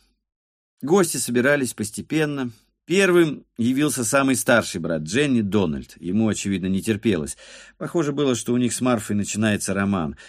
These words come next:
Вторым был Джон, тоже родственник, брат Марка, младший брат. Очевидно, фантазию их родители черпали исключительно из Библии, назвав детей именами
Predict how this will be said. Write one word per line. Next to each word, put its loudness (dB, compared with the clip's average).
Вторым 2
был 0
Джон, 0
тоже 2
родственник, -2
брат 4
Марка, 0
младший -4
брат. -12
Очевидно, 2
фантазию 4
их 0
родители 0
черпали 0
исключительно -4
из 0
Библии, 2
назвав -2
детей 2
именами 0